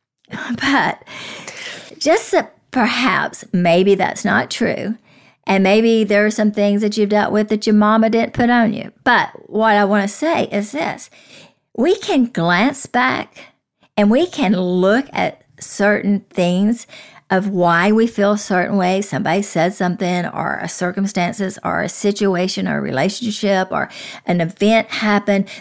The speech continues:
that was traumatic, that was trauma. And yes, that does play a part, and that scars, and we deal with those things and those wounds. But eventually, you just gotta get your big girl pants on,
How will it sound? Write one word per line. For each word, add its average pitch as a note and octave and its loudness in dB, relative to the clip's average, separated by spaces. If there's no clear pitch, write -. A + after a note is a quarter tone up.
that - 0
was F#3 0
traumatic, F3+ 0
that - -4
was - -6
trauma. F#3+ 0
And F3+ -4
yes, G#3+ 2
that F#3+ -2
does G3+ -2
play F#3 0
a D#3+ 0
part, G3+ 0
and A#3 2
that F3+ 0
scars, G3 -2
and - -6
we F3 0
deal E3 -2
with G#3 0
those F#3 0
things G3 -2
and E3 -2
those F#3 -4
wounds. F#3 0
But A3 2
eventually, A#3 -4
you G3 -2
just D4 -4
gotta G#3+ 0
get G3 -4
your A3+ -6
big G3+ -2
girl F3+ -2
pants - -4
on, F3 -2